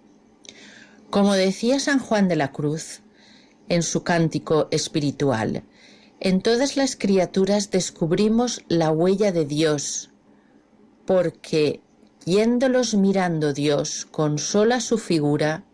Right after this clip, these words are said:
vestidos los dejó de su hermosura. En otro sentido, los sacramentos son un modo privilegiado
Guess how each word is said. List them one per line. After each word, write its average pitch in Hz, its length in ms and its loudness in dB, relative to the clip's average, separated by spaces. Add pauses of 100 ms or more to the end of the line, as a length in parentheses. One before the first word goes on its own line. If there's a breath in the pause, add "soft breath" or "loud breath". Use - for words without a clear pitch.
(120)
vestidos 202 1040 -2
los 160 340 -2
dejó 147 340 -2
de 143 80 0
su 139 220 -2
hermosura. 131 800 -6 (2750 loud breath)
En 175 180 2
otro 208 260 0
sentido, 226 800 2
los 170 240 -2
sacramentos 170 1040 0 (300 loud breath)
son 262 360 0
un 262 160 4
modo 247 360 2
privilegiado 160 1040 0